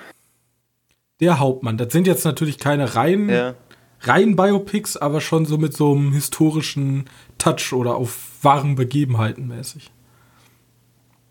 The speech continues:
Speaker 2: Hm, ja, ja. Gut, wir hatten aber auch wirklich, ich glaub, jede Sneak, ich glaub, es gab wirklich fast keine Sneak, die wirklich ansatzweise gut war.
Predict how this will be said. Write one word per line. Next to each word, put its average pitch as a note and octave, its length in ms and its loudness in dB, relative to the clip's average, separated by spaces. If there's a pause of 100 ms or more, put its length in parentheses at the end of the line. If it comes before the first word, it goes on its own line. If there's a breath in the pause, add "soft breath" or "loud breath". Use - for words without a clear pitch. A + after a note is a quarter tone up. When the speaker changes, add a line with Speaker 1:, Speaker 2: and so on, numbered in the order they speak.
(1400)
Speaker 2:
Hm, A2 220 2
ja, C#3 320 2 (200)
ja. C3+ 320 0 (1160 loud breath)
Gut, A2+ 120 -10
wir A2 140 2
hatten A#2 160 -2
aber A2+ 220 4
auch A2 320 0
wirklich, A2+ 440 -4 (600)
ich A2+ 100 -4
glaub, B2 300 0
jede B2 280 -4
Sneak, C#3+ 480 -6
ich - 100 -18
glaub, B2 120 0
es B2 80 -8
gab A#2 160 0
wirklich A#2+ 340 -8
fast - 200 -14
keine E3 360 0
Sneak, D#3 380 -6
die C#3+ 140 -4
wirklich C#3+ 400 -8 (840)
ansatzweise A2+ 580 0
gut A2+ 280 -12
war. B2+ 180 -2